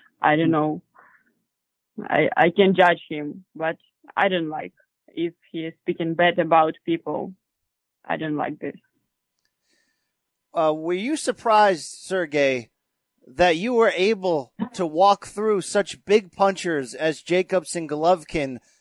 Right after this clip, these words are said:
Speaker 2: and almost be the fresher fighter late in that fight? Did that surprise you at all at your own toughness?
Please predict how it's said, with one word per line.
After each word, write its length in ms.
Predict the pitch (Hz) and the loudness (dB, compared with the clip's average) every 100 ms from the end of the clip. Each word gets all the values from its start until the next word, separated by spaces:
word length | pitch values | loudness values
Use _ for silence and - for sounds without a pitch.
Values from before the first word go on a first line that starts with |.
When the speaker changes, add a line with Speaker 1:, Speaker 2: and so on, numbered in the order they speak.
| _ _ - | _ _ -4
Speaker 2:
and 380 | 170 170 139 _ _ | -2 -2 -4 _ _
almost 520 | 185 226 220 202 143 | -2 2 0 0 -4
be 180 | 190 240 | 0 0
the 160 | 185 175 | 0 -2
fresher 560 | - 208 220 - 208 | -2 -2 0 0 -2
fighter 540 | - - 208 214 170 139 | -2 2 2 4 2 2
late 260 | 165 196 | 2 2
in 140 | 185 190 | 0 0
that 220 | 175 - | 0 0
fight? 340 | - 208 165 | 0 0 0
Did 160 | - 160 | -4 0
that 180 | 220 - | 0 0
surprise 560 | 208 - 220 240 208 | -6 0 2 4 2
you 140 | 202 196 | 0 2
at 80 | |
all 320 | 175 175 160 - _ | 4 6 4 0 _
at 160 | 170 175 | -6 -4
your 200 | 180 185 | -2 -2
own 160 | 190 196 | -2 -2
toughness? 720 | - 196 - 127 90 - | 0 0 0 -12 -16 -20